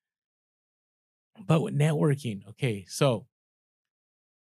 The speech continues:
trying to establish relationships in Q four is the wrong time.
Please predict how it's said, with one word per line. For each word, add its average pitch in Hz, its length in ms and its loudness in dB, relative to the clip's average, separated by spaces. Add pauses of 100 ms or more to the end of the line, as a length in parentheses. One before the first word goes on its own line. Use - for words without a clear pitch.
(180)
trying 208 440 0
to 170 340 2
establish 147 540 0
relationships 143 640 0
in 123 80 -6
Q 131 240 -2
four 127 220 -2
is 120 80 0
the 117 100 -2
wrong 107 540 0
time. 95 320 -10